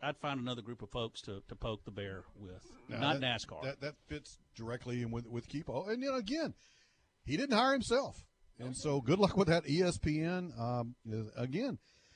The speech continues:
Speaker 2: uh, I think Michael Jordan said it best. You know, he, he goes back years ago. They asked him why he wasn't that politically active. He goes, "Hey,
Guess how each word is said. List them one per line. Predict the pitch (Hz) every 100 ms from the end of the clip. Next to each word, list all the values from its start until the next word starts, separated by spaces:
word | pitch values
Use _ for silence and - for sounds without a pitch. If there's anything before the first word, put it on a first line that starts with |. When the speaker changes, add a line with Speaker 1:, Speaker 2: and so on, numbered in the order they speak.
| - - - - -
Speaker 2:
uh, | 143 170 175 175 147 - 180
I | 170
think | 254 240
Michael | 170 220 202
Jordan | 165 226 220
said | - 233
it | 208
best. | 190 277 - - - _ _ _ _ _ _ -
You | 123
know, | 143 180 185
he, | 135 160
he | 143
goes | 160 190
back | 180 196 147
years | 151 208 175
ago. | 196 247
They | 147
asked | 180 170
him |
why | 165 170
he |
wasn't | 160 180
that | 180 170
politically | 165 180 180 160
active. | 151 269 285 196
He |
goes, | 185 185
"Hey, | 170 143 262 339